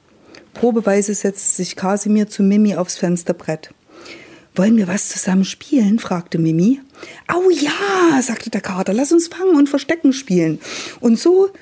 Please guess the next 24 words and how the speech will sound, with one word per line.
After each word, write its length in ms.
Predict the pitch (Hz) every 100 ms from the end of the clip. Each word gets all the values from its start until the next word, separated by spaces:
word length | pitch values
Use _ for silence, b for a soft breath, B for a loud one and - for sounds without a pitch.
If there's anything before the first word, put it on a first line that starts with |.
| B
spielten 400 | - - 214 202
Mimi 360 | 190 269 302 277
und 180 | 170 -
Kasimir 540 | 196 220 226 214 214 214 b b b
den 120 | 175
ganzen 420 | 165 185 247 - 180
Nachmittag 580 | 170 185 190 196 196
Fangen 360 | - 170 175 180
und 140 | 180
Verstecken. 520 | - 233 - 170 - - _ B B B B B
Und 200 | 233 202
die 120 | -
Oma, 380 | 240 277 226 190
die 120 | 196
zufällig 500 | 190 240 226 202 190
Zeuge 300 | - 220 214
der 120 | 190
wilden 240 | 190 202 190
Verfolgungsjagden 880 | 180 202 208 190 185 196 185 - 180
beim 160 | 180
Spielen 320 | 180 220 214
wurde, 200 | 196 196
sagte 300 | 190 185 -
lobend: 320 | 185 175 170